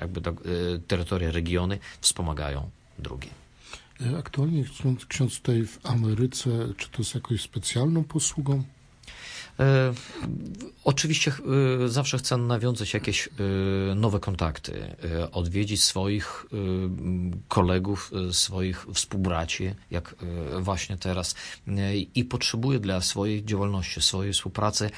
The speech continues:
Speaker 1: e, właśnie tych, e, kontaktów. E, szukamy pewnych, e, też środków na, e, odbudowę naszych kościołów, odbudowę, m, naszej, naszego duszpasterstwa, prowadzenie,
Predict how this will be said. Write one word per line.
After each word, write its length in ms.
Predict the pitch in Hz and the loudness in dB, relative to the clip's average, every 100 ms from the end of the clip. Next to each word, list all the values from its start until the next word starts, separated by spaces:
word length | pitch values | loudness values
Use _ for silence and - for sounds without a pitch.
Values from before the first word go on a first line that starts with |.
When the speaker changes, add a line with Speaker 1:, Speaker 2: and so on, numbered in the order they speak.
| - - | -16 -8
Speaker 1:
e, 260 | 101 95 95 | -2 0 0
właśnie 260 | 110 - 104 | 0 -2 -2
tych, 320 | 110 - - - 107 98 | -4 -4 -12 -8 -4 -4
e, 20 | |
kontaktów. 680 | - 101 90 82 - 69 - - - - | 0 0 2 0 -2 -6 -8 -14 -14 -4
E, 920 | 90 87 82 90 87 90 92 95 87 | 0 0 0 0 0 -2 -2 0 2
szukamy 500 | 90 107 117 113 110 | 2 2 2 2 0
pewnych, 500 | 101 107 104 95 - - 104 98 | 0 -2 -2 -4 -8 -6 -4 -2
e, 20 | 95 | 0
też 260 | 107 - | 0 0
środków 600 | - - 110 - - 87 | -2 0 0 -2 -4 -4
na, 220 | 87 87 90 - - - | 0 0 -2 -10 -12 -2
e, 260 | 92 - | -2 2
odbudowę 480 | 123 98 98 95 92 | 2 2 2 2 2
naszych 360 | 87 80 82 - | 0 -2 -4 -4
kościołów, 640 | 90 - 80 76 71 - | -4 -2 -2 -2 -4 -8
odbudowę, 600 | - 80 92 90 95 95 - - - | -6 -2 0 2 2 0 -4 -14 -6
m, 380 | 95 95 92 98 | -2 2 2 2
naszej, 340 | 98 - 101 - - - | 0 0 -2 -4 -8 -2
naszego 300 | 92 101 - 107 | 0 0 -2 -6
duszpasterstwa, 1040 | 107 110 110 123 - 98 - 107 98 - 85 | -6 0 2 4 4 2 4 4 2 -2 -4
prowadzenie, 640 | 92 92 92 104 107 | 0 0 2 2 2